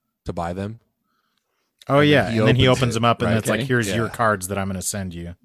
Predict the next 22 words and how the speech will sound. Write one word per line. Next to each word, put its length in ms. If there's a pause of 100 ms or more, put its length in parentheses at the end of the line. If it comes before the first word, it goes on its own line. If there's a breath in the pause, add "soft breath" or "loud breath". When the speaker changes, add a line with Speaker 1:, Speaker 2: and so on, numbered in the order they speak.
(140)
Speaker 1:
Yeah, 320
yeah, 220
exactly. 440
Speaker 2:
Yeah, 120
which 200
is 100
kinda 260
cool. 340 (540)
Speaker 1:
I 180
watched 520
that 260 (120)
for 380
Speaker 3:
What? 180
Speaker 1:
an 200
hour 260
Speaker 3:
Why 80
is 80
Speaker 1:
and 80
a 60
Speaker 3:
that 80
cool? 260
Speaker 1:
half 200